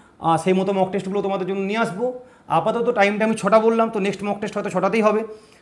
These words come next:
আহ, আগামীকাল। তারপর যদি time পাল্টায়, তো time তোমাদের জানিয়ে দেবো। আহ, that's it, এইটুকুই ছিল mock test। তোমাদের প্রাপ্ত score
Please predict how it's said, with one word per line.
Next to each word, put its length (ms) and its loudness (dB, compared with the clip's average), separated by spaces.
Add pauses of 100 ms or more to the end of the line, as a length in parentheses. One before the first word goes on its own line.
আহ, 480 6 (580)
আগামীকাল। 480 4 (480)
তারপর 500 2 (180)
যদি 180 -2
time 220 2
পাল্টায়, 400 2 (160)
তো 80 -8
time 200 0
তোমাদের 240 -2
জানিয়ে 220 -2
দেবো। 280 -2 (400)
আহ, 280 -2
that's 240 2
it, 180 -4 (300)
এইটুকুই 340 0
ছিল 140 -4
mock 220 -2
test। 220 -6
তোমাদের 440 0
প্রাপ্ত 300 -4
score 560 0